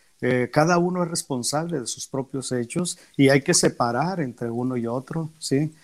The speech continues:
Eh, en este momento yo no calificaría a ella como, eh, como él o, o como otra persona. Ella es propiamente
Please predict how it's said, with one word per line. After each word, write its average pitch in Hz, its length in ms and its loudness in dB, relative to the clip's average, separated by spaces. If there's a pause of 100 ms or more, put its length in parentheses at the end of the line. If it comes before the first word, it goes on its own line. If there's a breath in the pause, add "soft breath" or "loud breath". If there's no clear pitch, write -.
(320 soft breath)
Eh, 120 300 4
en 123 60 2
este 143 180 4
momento 135 420 2
yo 135 280 4
no 143 420 2
calificaría 117 1400 -2
a 113 80 -4
ella 131 380 2
como, 104 400 -8 (280 soft breath)
eh, 98 460 -8 (320 soft breath)
como 120 400 2
él 160 360 6
o, 113 200 -8
o 113 260 -12
como 117 240 -2
otra 123 220 -2
persona. 127 600 -2
Ella 156 380 4
es 139 160 -2
propiamente 139 840 -4